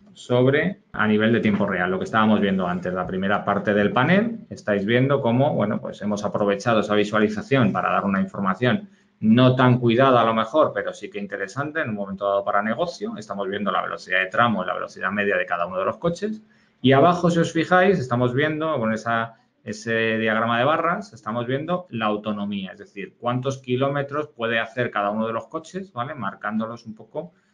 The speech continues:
eh, con esa, de esa forma, ¿no? Si volvemos atrás a la parte más visual, podemos también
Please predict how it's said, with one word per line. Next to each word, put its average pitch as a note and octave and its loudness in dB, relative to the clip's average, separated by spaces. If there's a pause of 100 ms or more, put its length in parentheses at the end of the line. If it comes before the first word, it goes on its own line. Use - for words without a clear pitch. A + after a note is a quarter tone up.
(320)
eh, G#2 -4
con G2+ -4
esa, F#2 -4
de F2+ -10
esa F#2 -8
forma, E2 -10
¿no? F2 -6
Si F2+ -10
volvemos G#2+ 0
atrás E3+ -2
a G#2+ -14
la F#2 -10
parte G2+ -8
más G#2 -2
visual, F3 0 (720)
podemos A2+ 0
también C#3+ 0